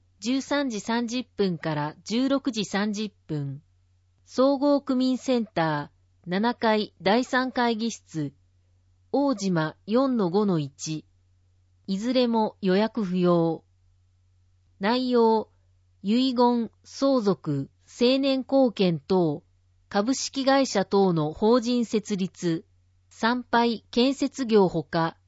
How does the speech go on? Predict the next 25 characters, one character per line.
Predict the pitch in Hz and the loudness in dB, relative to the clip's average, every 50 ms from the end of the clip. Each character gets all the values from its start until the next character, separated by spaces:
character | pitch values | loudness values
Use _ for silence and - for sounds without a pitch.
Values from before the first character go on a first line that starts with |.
| _ _ | _ _
各 | - 269 262 - - | -2 -2 -2 -2 -8
種 | - - 196 - | -8 -6 -2 0
営 | 190 208 240 254 | 2 4 4 4
業 | 226 254 269 262 254 | 2 2 2 2 2
許 | - - 240 226 | 2 2 0 2
認 | 240 247 247 247 | 2 0 -2 -2
可 | - 247 220 | -2 -4 -4
関 | - 240 226 214 190 | -2 -2 -2 0 -2
係、 | - - 165 151 147 143 139 156 - _ _ _ _ _ _ _ _ | -4 -4 -4 -2 -2 -2 -4 -6 -8 _ _ _ _ _ _ _ _
契 | - 226 240 262 262 | 2 4 4 6 6
約 | 254 247 233 - - | 4 4 2 -2 -10
書、 | - - - 202 190 190 - _ _ _ _ _ _ _ _ _ - | -10 -4 -2 0 0 0 -4 _ _ _ _ _ _ _ _ _ -12
自 | 190 202 | -8 -2
動 | 208 262 277 277 | 0 2 2 2
車 | 254 - 254 208 | 2 0 0 2
の | 190 175 | 2 2
名 | 160 170 190 214 240 | 2 4 4 4 2
義 | 226 240 226 | 2 0 -2
変 | 226 240 226 214 180 | -2 -2 -2 -2 -4
更、 | - _ - 156 143 143 143 160 - _ _ _ _ _ | -6 _ -2 -2 -2 -2 -4 -6 -10 _ _ _ _ _
車 | _ - - - 202 | _ -10 -6 -6 -4
庫 | - 254 254 | -2 -2 -2
証 | - - 277 269 262 240 | 0 0 0 2 2 2
明 | 208 190 175 160 143 | 2 2 2 0 -2
等。 | - - 185 175 170 151 143 - | -2 -4 -2 -2 0 -2 -4 -8